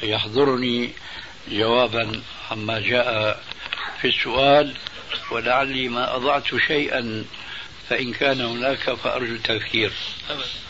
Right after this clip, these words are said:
Speaker 2: شيخنا سلمك الله.
Speaker 1: وإياكم.
Speaker 2: آه، بعض المجتمعات الإسلامية أو المجتمعات الإسلامية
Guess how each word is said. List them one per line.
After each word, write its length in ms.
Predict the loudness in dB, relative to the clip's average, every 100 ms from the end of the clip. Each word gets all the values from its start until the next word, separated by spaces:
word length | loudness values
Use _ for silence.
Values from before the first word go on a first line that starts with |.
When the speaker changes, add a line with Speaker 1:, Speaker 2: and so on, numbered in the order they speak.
| -12 -14 -14 -16 -16 -14 -12 -10 -10 -12 -14 -14 -14 -14 -12 -12 -10 -6
Speaker 2:
شيخنا 300 | -6 -6 -10
سلمك 440 | -8 -8 -6 -6
الله. 240 | -4 -4 -6 -10 -16 -16 -14 -14 -8
Speaker 1:
وإياكم. 540 | -6 -4 -4 -6 -8 -12 -14 -10 -8
Speaker 2:
آه، 360 | -6 -6 -8 -10 -14 -14 -14 -16 -16 -16 -16 -16 -16 -16 -18 -18 -18 -16 -16 -12 -12 -12 -16 -16 -16 -14 -14 -14 -14 -14 -14 -14 -6 -2
بعض 180 | -2
المجتمعات 640 | -4 -6 -8 -6 -6 -6 -6
الإسلامية 640 | -10 -6 -6 -2 -2 -2 -6 -10 -12 -12 -12 -12 -14 -12 -14 -8 -4
أو 320 | -2 -4 -6
المجتمعات 640 | -6 -6 -6 -4 -2 -2 -4
الإسلامية 640 | -8 -6 -4 0 0